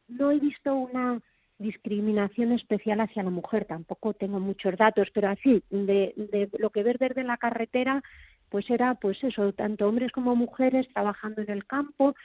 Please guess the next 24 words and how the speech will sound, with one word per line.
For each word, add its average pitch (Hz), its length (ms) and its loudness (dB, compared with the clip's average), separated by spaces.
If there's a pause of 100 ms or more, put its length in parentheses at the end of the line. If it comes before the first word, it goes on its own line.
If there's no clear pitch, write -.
(300)
trabajando 214 540 2
incluso, 254 460 -4
lo, 214 260 2
lo 214 140 -2
que 214 80 -2
había 226 200 0
muchísima 277 460 -2
gente 269 240 -4
era 285 240 0 (680)
que 208 120 0
me 214 100 2
ha 226 60 4
llamado 262 240 0
la 269 80 4
atención, 262 440 0
muchas 262 360 0
mujeres 277 480 0
trabajando 262 560 2
en 214 280 0
las 202 200 0
carreteras, 208 640 4
construyendo 214 600 0
las 254 180 0
carreteras, 294 720 -2